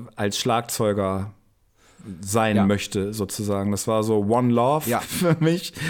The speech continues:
Speaker 1: Und, ähm,
Speaker 2: <laughs>
Speaker 1: irgendwie bin ich fein damit, dass das jetzt auch so sein Ende gefunden hat. Aber es juckt einen natürlich
Speaker 2: Ja.
Speaker 1: schon manchmal irgendwie in den Fingern. Und vor allem so auf den, so ein bisschen, äh,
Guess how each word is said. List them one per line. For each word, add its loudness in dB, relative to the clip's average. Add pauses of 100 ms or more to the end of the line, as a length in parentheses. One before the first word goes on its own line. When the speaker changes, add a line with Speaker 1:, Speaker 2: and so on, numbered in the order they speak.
(280)
Speaker 1:
Und, 2
ähm, 2 (260)
Speaker 2:
<laughs> -20
Speaker 1:
irgendwie 2 (400)
bin 2
ich 0
fein 2
damit, 2
dass -2
das -2
jetzt -4
auch -2
so -2
sein 0
Ende 2
gefunden -4
hat. -4
Aber -2
es -4 (140)
juckt -2
einen -2
natürlich -2
Speaker 2:
Ja. 0
Speaker 1:
schon 2
manchmal 0
irgendwie -2
in -8
den -2
Fingern. -4
Und -4
vor -4
allem 0
so 0
auf -6
den, 0 (600)
so -6
ein -2
bisschen, -2
äh, -10